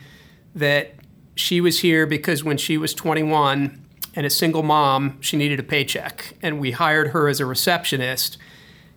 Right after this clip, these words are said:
And now twelve years later, she had moved into three different jobs. She was now in a, a very healthy, stable relationship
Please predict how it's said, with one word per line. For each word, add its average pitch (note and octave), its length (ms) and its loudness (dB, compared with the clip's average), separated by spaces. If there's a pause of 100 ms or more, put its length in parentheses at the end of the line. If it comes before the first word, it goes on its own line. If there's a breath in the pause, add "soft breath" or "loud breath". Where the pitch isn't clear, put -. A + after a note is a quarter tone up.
(180 loud breath)
And C#3+ 140 0
now D3 180 2
twelve D#3+ 400 0
years D#3+ 260 0
later, D#3 720 0
she D3+ 320 0
had C#3+ 580 2 (920)
moved F3 420 2
into D#3 360 0
three E3+ 340 -2
different F#3 340 0
jobs. C#3 640 -2 (520 loud breath)
She - 240 -2
was D3 160 0
now D#3 280 2
in D3 100 2
a, C#3+ 340 2
a C#3+ 80 -2
very D#3 320 2
healthy, E3+ 440 -2
stable D#3+ 480 0
relationship C#3+ 920 0